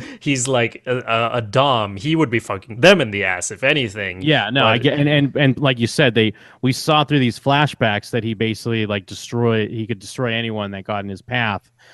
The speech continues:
Speaker 2: So it does come off a little weird that he's just like, "All right, whatever."
Speaker 1: Yeah, but I kinda accepted it as well as one of the very weird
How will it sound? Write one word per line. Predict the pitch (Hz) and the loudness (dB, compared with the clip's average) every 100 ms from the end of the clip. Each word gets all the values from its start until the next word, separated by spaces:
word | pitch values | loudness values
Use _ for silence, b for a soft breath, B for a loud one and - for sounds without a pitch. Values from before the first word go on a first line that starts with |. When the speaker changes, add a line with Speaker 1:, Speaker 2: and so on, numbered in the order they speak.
| b _ | b _
Speaker 2:
So | - - 120 107 104 | -18 0 4 4 4
it | 107 | 2
does | 120 110 | 2 2
come | - 120 | 0 -2
off | 113 101 | 0 -2
a | 104 | -2
little | 104 98 | 0 0
weird | 98 107 107 98 | 0 2 2 0
that | 98 | -2
he's | 95 90 | -2 -4
just | 98 - | -8 -6
like, | 98 | -4
"All | 107 98 | -2 -4
right, | 90 85 90 | -6 -8 -8
whatever." | 101 95 85 82 87 90 _ _ _ | -8 -6 -8 -10 -10 -12 _ _ _
Speaker 1:
Yeah, | 135 131 95 - | 2 4 4 2
but | 131 | 2
I | 131 | 4
kinda | 160 160 147 143 | 4 4 4 2
accepted | 135 143 127 127 | 0 -2 0 0
it | 117 | 0
as | 110 110 | 0 2
well | 113 110 | 2 2
as | 101 | 0
one | 110 110 | -2 -2
of | 104 | 0
the | 104 95 - _ - | 0 -2 -8 _ -10
very | 117 107 104 | -2 0 0
weird | 101 107 107 101 | -2 -2 -2 -4